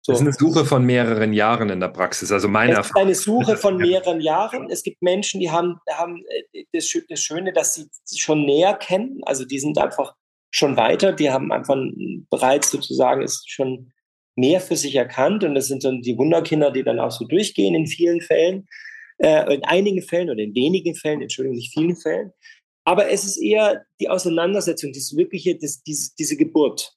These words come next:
Speaker 1: zu sich selbst. Es ist ein Gebärungsprozess. So.
Speaker 2: Ja.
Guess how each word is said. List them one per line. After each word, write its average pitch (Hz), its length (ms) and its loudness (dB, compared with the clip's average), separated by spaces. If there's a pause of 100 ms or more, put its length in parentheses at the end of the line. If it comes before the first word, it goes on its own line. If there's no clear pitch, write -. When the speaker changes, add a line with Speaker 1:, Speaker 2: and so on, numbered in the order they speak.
(200)
Speaker 1:
zu 143 140 0
sich 120 240 -2
selbst. 113 360 -2
Es 123 100 -6
ist - 60 -2
ein 147 160 0
Gebärungsprozess. 131 1080 -2 (280)
So. - 120 -2
Speaker 2:
Ja. - 60 -6